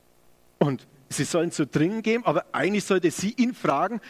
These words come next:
dass er ihr Wasser gibt. Nämlich lebendiges Wasser. Nicht das Wasser aus dem Brunnen, sondern richtig lebendiges Wasser.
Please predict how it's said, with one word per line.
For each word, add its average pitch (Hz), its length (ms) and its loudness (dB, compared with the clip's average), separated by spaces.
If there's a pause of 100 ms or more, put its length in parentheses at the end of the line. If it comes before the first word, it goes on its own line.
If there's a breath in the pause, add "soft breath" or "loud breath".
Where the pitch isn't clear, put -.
(160)
dass 196 480 0 (800)
er 277 180 4
ihr 277 200 2
Wasser 180 260 0
gibt. - 340 -4 (720)
Nämlich 160 280 2
lebendiges 220 600 2
Wasser. 151 340 0 (240 loud breath)
Nicht - 140 6
das - 260 -2 (160 loud breath)
Wasser 175 300 2
aus 156 140 2
dem 143 100 -8
Brunnen, 220 300 2
sondern 214 180 0 (140 loud breath)
richtig 233 320 2
lebendiges 208 580 0
Wasser. 226 300 -2